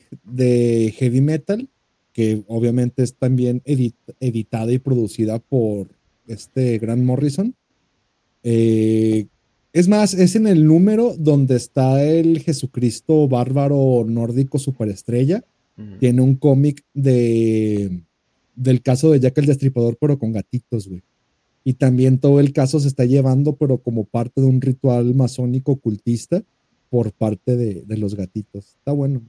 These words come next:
Speaker 1: Igual al rato subo imágenes al canal de Robando tu Planeta para que lo chequen y ya luego Kench lo retuitee.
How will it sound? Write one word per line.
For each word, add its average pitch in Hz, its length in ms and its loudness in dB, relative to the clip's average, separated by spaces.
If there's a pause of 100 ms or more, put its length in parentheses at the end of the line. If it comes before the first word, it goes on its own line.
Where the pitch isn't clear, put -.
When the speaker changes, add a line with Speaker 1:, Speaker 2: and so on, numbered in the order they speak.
Speaker 1:
Igual 131 640 4
al 147 120 4
rato 139 240 2
subo 139 280 2
imágenes 139 540 -2
al 107 220 -6
canal 107 440 -4
de 110 380 -4
Robando 113 280 -4
tu 127 140 -4
Planeta 104 420 -8
para 110 260 -8
que - 140 -16
lo 98 100 -10
chequen - 460 -8
y 131 100 -14
ya - 80 -12
luego 92 240 -14 (220)
Kench 101 240 -10
lo 107 180 -8
retuitee. 107 680 -10